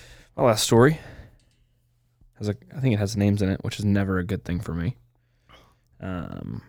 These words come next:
but this is at, um, an elementary school, Melba Passmore Elementary School in Alvin, Texas. Um, for fourth grader Kinley, who has autism,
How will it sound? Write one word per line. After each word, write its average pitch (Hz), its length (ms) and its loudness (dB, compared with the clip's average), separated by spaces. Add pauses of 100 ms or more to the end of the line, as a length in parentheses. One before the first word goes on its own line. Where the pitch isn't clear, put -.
(180)
but 127 220 8
this 143 160 0
is 131 260 -4
at, 110 260 2 (300)
um, 104 340 2
an - 80 -8
elementary 113 380 4
school, 117 360 0 (400)
Melba 123 380 8
Passmore 104 960 0 (120)
Elementary 107 340 2
School 104 300 2
in 98 180 0
Alvin, 110 600 2 (260)
Texas. - 580 -10 (1080)
Um, 90 640 -2 (180)
for 110 180 2
fourth 120 280 0
grader 110 320 6
Kinley, 110 640 -2 (420)
who 120 120 -2
has 117 160 6
autism, 104 580 -2